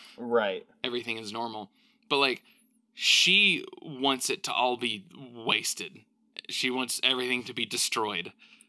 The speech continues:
Speaker 2: But, like, uh, in, in, in her dreams,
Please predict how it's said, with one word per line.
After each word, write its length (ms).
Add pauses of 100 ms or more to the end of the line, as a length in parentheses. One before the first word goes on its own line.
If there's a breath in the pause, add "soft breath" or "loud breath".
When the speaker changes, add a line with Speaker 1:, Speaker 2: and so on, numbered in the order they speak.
(360 soft breath)
Speaker 2:
But, 140
like, 340 (1600)
uh, 200
in, 80
in, 400
in 160
her 160
dreams, 440